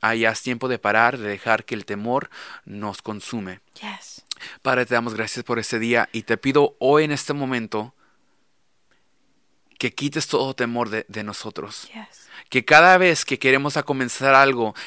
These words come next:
Speaker 1: y que algo nos impide, te pido, Padre, que quites eso.
Speaker 2: Sí, Padre.
Speaker 1: Y que podemos seguir adelante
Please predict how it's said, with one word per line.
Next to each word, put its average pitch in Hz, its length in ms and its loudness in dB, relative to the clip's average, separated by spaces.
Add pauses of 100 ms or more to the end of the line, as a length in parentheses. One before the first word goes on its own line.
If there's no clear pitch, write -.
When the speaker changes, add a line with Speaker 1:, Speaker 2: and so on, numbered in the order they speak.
Speaker 1:
y 113 140 -6
que 127 100 4
algo 135 220 6
nos 135 240 -4
impide, 120 400 0
te 117 120 -6
pido, 139 200 2
Padre, 127 180 0
que 123 160 -4
quites 143 380 -2
eso. 110 280 -4 (200)
Speaker 2:
Sí, - 160 -16
Padre. - 80 -20 (160)
Speaker 1:
Y 117 60 -8
que 139 120 2
podemos 147 320 2
seguir 151 280 2
adelante 135 560 4